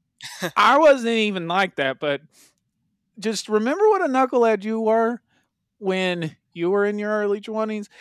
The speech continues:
Speaker 2: Yeah, throw in a little millions of dollars and influence,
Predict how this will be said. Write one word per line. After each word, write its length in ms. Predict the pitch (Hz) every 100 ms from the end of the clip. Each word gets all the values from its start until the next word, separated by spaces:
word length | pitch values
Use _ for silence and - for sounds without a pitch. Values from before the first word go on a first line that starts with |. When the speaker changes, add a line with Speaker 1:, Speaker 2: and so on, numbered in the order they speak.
| -
Speaker 2:
Yeah, 180 | 247 220
throw 380 | - 214 240 294
in 80 | 339
a 80 | 320
little 480 | 302 262 233 226 _ _ _ _ -
millions 440 | 190 226 233 226 208
of 120 | 190
dollars 760 | 180 156 139 120 143 185 - - _ _ _ -
and 440 | 208 208 208 180 -
influence, 1000 | 226 262 240 165 156 135 147 170 -